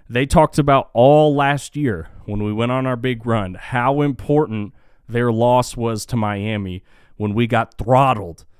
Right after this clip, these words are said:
uh, at Miami last year. And we know they <laughs> came out after that and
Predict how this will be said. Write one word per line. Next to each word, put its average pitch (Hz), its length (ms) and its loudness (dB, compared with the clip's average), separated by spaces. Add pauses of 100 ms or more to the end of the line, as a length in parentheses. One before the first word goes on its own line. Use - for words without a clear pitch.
(220)
uh, 101 60 -10
at 104 440 -8
Miami 110 540 -2
last 85 380 -12
year. 82 220 -18 (180)
And 107 140 -10
we 110 140 -4
know 117 200 0
they 117 160 -8
<laughs> - 20 -18
came 147 320 -2
out 135 180 2
after 135 320 -4
that 143 400 -2 (100)
and 104 500 -4